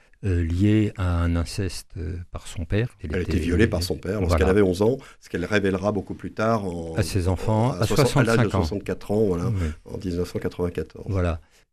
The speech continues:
Speaker 1: Et dans le film, on voit, comme, euh, disait Louis-Marie tout à l'heure, le passage du point A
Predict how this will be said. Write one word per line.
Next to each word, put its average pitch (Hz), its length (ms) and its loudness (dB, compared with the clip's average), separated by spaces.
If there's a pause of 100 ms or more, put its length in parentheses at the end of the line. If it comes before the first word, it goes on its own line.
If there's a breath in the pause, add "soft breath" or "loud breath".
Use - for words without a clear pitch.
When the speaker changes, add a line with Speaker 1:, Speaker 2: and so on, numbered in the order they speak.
Speaker 1:
Et 117 460 6
dans 107 180 2
le 107 80 6
film, 165 480 2 (140)
on 107 80 0
voit, 127 260 2
comme, 95 320 0
euh, 87 420 4
disait 85 300 0
Louis-Marie 90 420 0
tout - 200 -10
à 110 80 4
l'heure, 135 180 2
le 95 100 2
passage 95 460 0
du 85 140 -6
point 98 400 -2
A 95 300 -2